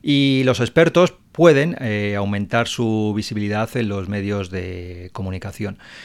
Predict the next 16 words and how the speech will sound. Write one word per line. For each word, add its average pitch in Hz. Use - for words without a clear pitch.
Eh, 143
para 135
conocer 147
un 185
poquito 156
más 156
el 151
proyecto 156
en 151
profundidad, 151
pues 117
he 131
invitado 123
a 101
su 98
fundador, 101